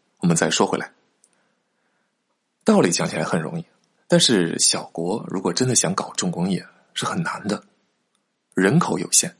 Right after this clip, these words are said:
资源有限。我们常讲，大的国家和小的国家玩法是完全不一样的，有质的差别。再加上英国殖民给留下的这种上层建筑、议会政治、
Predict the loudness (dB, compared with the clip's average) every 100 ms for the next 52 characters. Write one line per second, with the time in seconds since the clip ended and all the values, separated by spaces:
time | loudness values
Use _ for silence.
0 | _ _ _ -2 0 2 -2 -2 -2 -2
1 | _ _ _ _ _ _ 0 0 2 2
2 | 0 -4 -12 -20 -20 _ _ _ _ _
3 | 0 0 0 -2 -2 -6 -10 _ _ -4
4 | -2 -2 -4 -6 -6 -6 -14 _ _ -2
5 | 0 0 -4 -2 -2 0 -2 -4 -4 -2
6 | -4 0 -2 -2 -10 -14 _ _ _ _
7 | _ _ _ _ _ -4 -4 0 0 0
8 | -4 -4 -6 -8 -16 _ _ _ _ _
9 | _ _ _ -20 _ 0 4 4 4 2
10 | 2 4 4 4 2 2 0 -6 -6 -4
11 | -2 -2 -2 -2 -6 -8 -8 -4 -2 -2
12 | -2 -6 -6 -6 -8 -20 _ _ _ _
13 | _ -4 -2 -2 -2 -2 -2